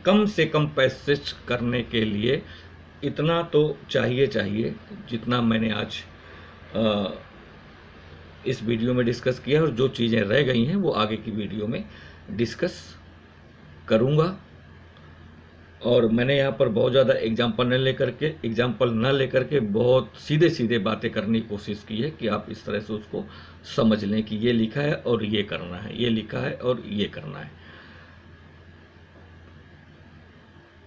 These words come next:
तो अगर आपको ये तरीका ठीक लगता है कि इससे आप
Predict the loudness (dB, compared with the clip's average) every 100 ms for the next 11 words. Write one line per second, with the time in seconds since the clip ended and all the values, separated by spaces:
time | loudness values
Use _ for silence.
0 | -20 -20 -20 -20 -20 -8 2 4 4 4
1 | 2 0 -8 -20 -20 -20 -20 -20 -20 -20
2 | -20 -20 -20 -20 -20 -20 -20 -20 -20 -20
3 | -4 -2 -2 2 2 2 0 -14 -20 -20
4 | -20 -20 -20 -20 -20 -20 -18 -4 -2 2
5 | 2 2 2 0 -2 0 0 2 0 2
6 | 0 -4 0 2 2 -2